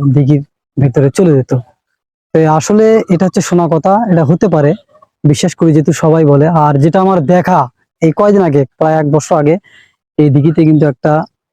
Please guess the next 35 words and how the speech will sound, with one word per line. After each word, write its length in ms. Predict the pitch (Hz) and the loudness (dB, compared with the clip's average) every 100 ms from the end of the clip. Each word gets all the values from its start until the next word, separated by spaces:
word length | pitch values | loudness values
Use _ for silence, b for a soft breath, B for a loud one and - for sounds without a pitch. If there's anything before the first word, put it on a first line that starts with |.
| - | 0
বারো 260 | 147 160 151 | 2 2 2
বছরের 360 | 143 160 151 | 0 0 0
বাচ্চা 300 | 143 143 - 143 | 0 -2 -2 0
কিন্তু 180 | 147 | 2
মারা 220 | 151 151 139 | 2 2 0
গেছে। 240 | 139 - 135 147 | -2 -2 -2 0
এটা 140 | 147 | 2
কিন্তু 180 | 160 156 | 2 2
দূষিত 320 | 143 - 170 165 | 0 -2 0 0
জায়গা। 240 | 151 151 196 233 _ _ _ _ _ _ - | 2 2 0 -4 _ _ _ _ _ _ -2
তা 40 | 220 | -2
আসলে 280 | 254 226 226 214 208 185 _ _ - | 0 0 2 2 0 -2 _ _ -4
উনি 140 | 190 190 | 0 2
কিন্তু 180 | 196 208 | 0 -2
সাঁতার 440 | - 196 196 190 | -2 -4 -2 -2
টাতার 340 | 180 170 185 185 - - _ - | -2 -2 -2 -2 -6 -20 _ -8
সব 220 | - 214 - | -4 -4 -2
পারে, 220 | 156 139 139 _ _ _ _ _ _ _ _ _ | -2 -2 -6 _ _ _ _ _ _ _ _ _
তারপরেও 480 | 190 196 190 202 208 170 165 | -2 0 0 2 2 2 0
একটা 300 | 165 - 175 170 170 | -2 -2 0 0 0
হাঁস 340 | 113 151 190 - - - | 0 0 0 -4 -10 -4
এখানে 260 | 175 175 175 | -2 0 0
খুঁজতে 380 | - 185 - 170 | 0 -2 -2 -2
আসে, 260 | 151 - 143 165 _ _ _ - | -2 0 0 0 _ _ _ -12
সে 140 | - 160 | -4 0
কিন্তু 200 | 156 147 | 0 0
এখানে 260 | 151 147 156 233 - _ _ _ _ | 0 2 0 -2 -8 _ _ _ _
এই 100 | 151 | 0
দিঘিতে 300 | 139 151 170 165 | 2 2 2 2
কিন্তু 180 | 160 165 | 2 2
মৃত্যুবরণ 400 | 170 - 143 143 | 0 0 0 0
করছে। 180 | 120 151 | 0 0
এই 80 | 147 | 2
দিঘি 180 | 160 180 | 2 2
কিন্তু, 260 | 185 165 | 2 2